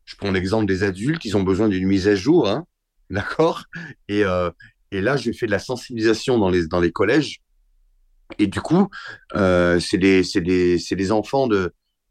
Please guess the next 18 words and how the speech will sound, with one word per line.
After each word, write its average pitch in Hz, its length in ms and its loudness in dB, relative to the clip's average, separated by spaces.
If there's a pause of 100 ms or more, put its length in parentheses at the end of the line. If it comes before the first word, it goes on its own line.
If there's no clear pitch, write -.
(100)
de 87 560 0
douze, 120 260 0
treize 117 360 0
ans, 151 280 2 (440)
euh, 87 380 -4
quatorze 120 500 -2
ans, 156 340 2
et, 90 220 -2
euh, 78 120 0
ben, 85 120 0
ils 85 40 -4
sont - 140 -2
beaucoup 85 300 -2
plus 127 120 -2
réactifs - 460 -4
que - 80 2
nous, 95 300 8
hein. 76 180 -2